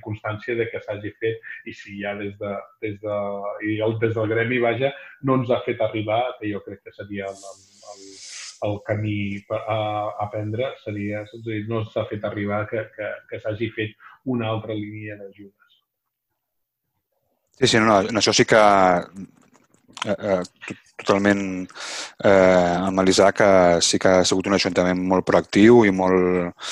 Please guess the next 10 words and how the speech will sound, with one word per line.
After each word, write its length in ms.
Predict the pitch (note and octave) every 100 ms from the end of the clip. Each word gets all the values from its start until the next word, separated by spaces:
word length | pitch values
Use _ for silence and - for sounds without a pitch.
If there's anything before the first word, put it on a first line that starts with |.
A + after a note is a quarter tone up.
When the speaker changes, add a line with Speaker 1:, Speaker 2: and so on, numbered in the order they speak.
| - - - -
Speaker 2:
i 100 | G2+
molt 480 | F#2+ G2 F#2+ F#2+ F#2
d'ajudar 340 | F#2+ F#2+ F#2+ F#2
al 160 | F#2 F2+
sector. 640 | G#2 E2 - G#2+ B2+ D3 - - - -
Eh, 460 | G#2+ F#2+ F#2 F2+ F2
la 80 | F#2
primera 240 | G2+ G#2
línia 220 | G2+ G2+ G2
d'ajuts, 480 | G2 G#2 G2 -